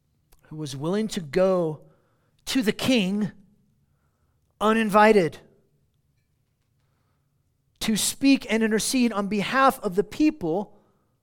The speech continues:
for a significant life or death situation. Imagine that.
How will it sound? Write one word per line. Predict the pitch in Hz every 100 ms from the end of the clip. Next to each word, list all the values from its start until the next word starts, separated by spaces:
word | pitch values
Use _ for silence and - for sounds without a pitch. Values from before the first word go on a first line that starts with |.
| _ _ _ _ _ _ _ _ _
for | - 240 233
a | 220
significant | 208 - 226 190 277 320 330 - 190 208 - - _ _ _ _ _ -
life | 143 196 330 349
or | 254 269
death | 180 240
situation. | 254 262 208 277 302 - 277 139 113 _ _ _ _ _ _ _ _ _ _ _ _ -
Imagine | 269 294 311 311
that. | 190 135 - -